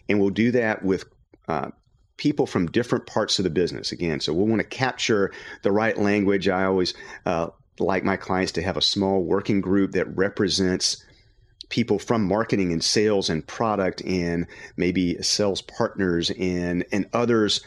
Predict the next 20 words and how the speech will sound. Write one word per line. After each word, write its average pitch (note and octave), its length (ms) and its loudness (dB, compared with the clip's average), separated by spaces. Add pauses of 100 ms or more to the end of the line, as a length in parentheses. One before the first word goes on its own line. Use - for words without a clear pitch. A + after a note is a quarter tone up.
(160)
from F#2 160 0
across, - 720 -2
across - 380 -2
the - 60 -2
business. F#2+ 400 0
So F2 200 2
everyone's G#2 280 0
fingerprints, G2+ 640 0 (360)
uh, D#2 180 -2
get F#2 260 0
on F#2+ 280 2
there G1+ 300 -4
and E2+ 220 -2
people G2+ 260 0
with E2+ 120 2
a, D#2+ 180 -2
a F2 60 0
range F2 320 0
of E2+ 80 -4
experiences. - 800 -2